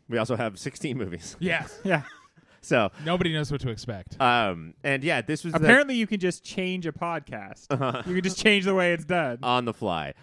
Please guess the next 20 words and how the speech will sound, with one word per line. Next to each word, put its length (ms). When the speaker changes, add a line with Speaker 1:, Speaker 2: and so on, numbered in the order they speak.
Speaker 1:
Um, 520
but 180
it 140
could 100
have 60
been 100
Spider-Man, 680
a 120
Speaker 3:
Yeah. 120
Speaker 1:
Spielberg 340
movie. 360
Like 200
Speaker 3:
Sure. 280
Speaker 2:
It 100
could 100
have 40
been 160
Spielberg 460
directs 300
Spider-Man. 520